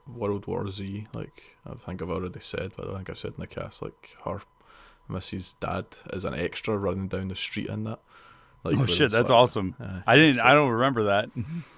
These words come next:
Speaker 1: It's, no,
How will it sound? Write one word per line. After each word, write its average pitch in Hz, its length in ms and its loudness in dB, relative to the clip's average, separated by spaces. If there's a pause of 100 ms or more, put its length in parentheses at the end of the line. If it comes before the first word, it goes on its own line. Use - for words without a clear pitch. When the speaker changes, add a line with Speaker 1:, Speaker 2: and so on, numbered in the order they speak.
(1000)
Speaker 1:
It's, - 480 -16 (960)
no, 101 220 -10